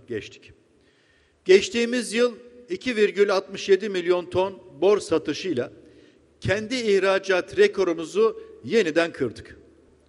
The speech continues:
Ancak büyük ve güçlü Türkiye hedefiyle geleceğe yürüdüğümüz bu günlerde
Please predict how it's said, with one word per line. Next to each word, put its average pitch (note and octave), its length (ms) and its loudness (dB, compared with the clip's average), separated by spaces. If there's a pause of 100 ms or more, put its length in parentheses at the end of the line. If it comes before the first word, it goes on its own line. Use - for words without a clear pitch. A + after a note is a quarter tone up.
(440)
Ancak F#3 480 0 (420)
büyük A3 360 -2
ve G#3 80 6
güçlü G3+ 420 -4
Türkiye F#3 440 2
hedefiyle E3+ 600 0 (520)
geleceğe G3 580 6
yürüdüğümüz E3+ 800 2
bu G#3 100 2
günlerde F3+ 640 0